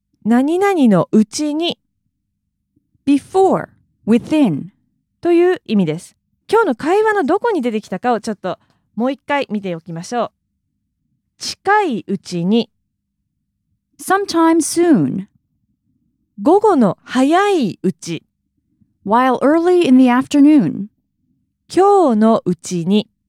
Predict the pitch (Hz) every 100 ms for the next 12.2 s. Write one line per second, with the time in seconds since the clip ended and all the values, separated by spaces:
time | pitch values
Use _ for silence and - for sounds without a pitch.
0 | _ _ _ _ _ 233 - 285 320 330
1 | 240 - 262 302 277 294 240 247 208 165
2 | 202 - _ _ _ _ _ _ _ _
3 | 190 214 247 320 294 220 170 196 - 214
4 | - _ 185 233 247 190 147 _ _ 208
5 | 202 185 - 196 180 175 170 160 165 190
6 | 175 160 180 285 277 - 226 226 240 220
7 | 196 220 320 359 - - 190 170 165 170
8 | 170 220 - _ _ _ _ _ - 392
9 | 339 320 294 233 214 240 240 247 240 220
10 | 220 240 - - 247 330 370 294 214 -
11 | 226 240 262 240 - - 214 208 208 196
12 | 262 269